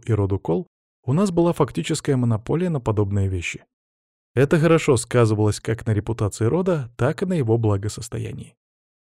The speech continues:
Поэтому я приказал собрать всё, что представляло хоть какую-то ценность.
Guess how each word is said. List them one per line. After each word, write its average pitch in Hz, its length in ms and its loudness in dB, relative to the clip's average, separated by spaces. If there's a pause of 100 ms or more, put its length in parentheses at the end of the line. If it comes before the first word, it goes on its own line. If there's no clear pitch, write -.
(360)
Поэтому 117 600 0
я 101 240 0
приказал 107 540 -2
собрать 104 420 -2
всё, 107 260 2
что 107 160 -4
представляло 110 600 0
хоть 160 220 -4
какую-то 107 500 -4
ценность. - 520 -14